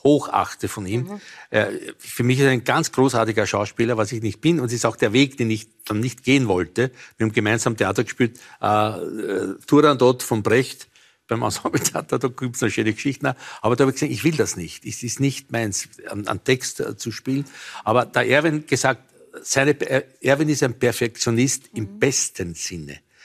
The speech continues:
Speaker 1: Nämlich nicht K-I-Dipfelreiter, sondern er von sich aus. Er fordert von sich Qualität und eine sich immer wieder erneuernde und verbessernde Qualität. Das hat er im Grunde auch gesagt, aber ich möchte das als Freund noch einmal betonen,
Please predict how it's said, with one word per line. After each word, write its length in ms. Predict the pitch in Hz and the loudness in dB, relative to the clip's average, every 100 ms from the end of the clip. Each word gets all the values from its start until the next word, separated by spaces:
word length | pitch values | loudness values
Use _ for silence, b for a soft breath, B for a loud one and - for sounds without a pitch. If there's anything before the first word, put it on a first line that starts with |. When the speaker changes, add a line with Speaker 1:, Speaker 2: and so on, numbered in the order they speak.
| B B _ | B B _
Speaker 1:
Nämlich 540 | 139 170 143 - - - | 2 4 2 -2 -18 -2
nicht 280 | 147 165 - | 0 0 0
K-I-Dipfelreiter, 1160 | 151 - 143 143 123 - 110 92 87 101 156 - b b b | -4 -2 2 2 2 2 2 0 0 0 -2 -6 b b b
sondern 360 | - 123 123 113 | -2 0 0 0
er 160 | 135 | -2
von 220 | 123 - 117 | -2 -2 -2
sich 480 | - 240 233 - | 0 0 0 -4
aus. 320 | - - - b b - | -10 -10 -10 b b -8
Er 80 | 110 | -6
fordert 420 | - 156 190 180 | 0 2 2 0
von 160 | - 147 | 0 -2
sich 340 | - 196 - | 0 -2 -2
Qualität 720 | 135 123 107 - 107 180 - B B - | 0 0 -2 -2 -2 -2 -6 B B -4
und 140 | 127 | -2
eine 260 | 131 127 151 | 0 0 0
sich 320 | - 143 - | -2 -6 -4
immer 380 | 175 214 214 160 | 0 2 2 2
wieder 320 | 135 175 160 | 0 0 -2
erneuernde 920 | 131 120 120 156 202 147 107 120 175 | -2 0 2 2 4 2 2 2 2
und 160 | - 123 | 0 0
verbessernde 760 | - 135 165 175 - 120 101 95 | 2 2 4 2 0 -2 -4 -6
Qualität. 680 | 92 87 85 - 147 165 B B - | -6 -6 -6 -2 0 -2 B B -2
Das 120 | 120 | 0
hat 100 | 160 | 4
er 60 | 190 | 4
im 100 | 165 | 6
Grunde 340 | 156 196 165 | 6 6 6
auch 120 | 135 | 4
gesagt, 360 | 147 131 147 143 | 2 2 0 2
aber 100 | 139 | 2
ich 80 | 131 | 4
möchte 200 | 143 - | 2 2
das 140 | 156 - B B | 0 -2 B B
als 140 | 113 | -2
Freund 420 | - 135 117 - 151 | 2 2 2 0 0
noch 140 | 139 | 2
einmal 200 | 151 135 | 2 2
betonen, 640 | - 131 113 120 160 165 | 0 0 2 4 2 0